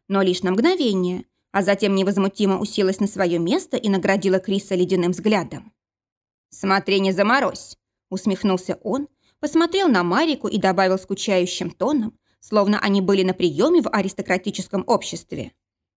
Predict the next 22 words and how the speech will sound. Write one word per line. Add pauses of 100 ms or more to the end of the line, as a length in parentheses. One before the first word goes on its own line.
"Леди
Варх, (140)
присаживайтесь. (320)
Разговор
предстоит
долгий, (160)
а
в
ногах
правды
нет". (840)
"Герцог? (460)
Красавчик?" (400)
припомнила
Дарина
слова
Оги, (220)
и
Крис
снова
хмыкнул. (560)
"Значит,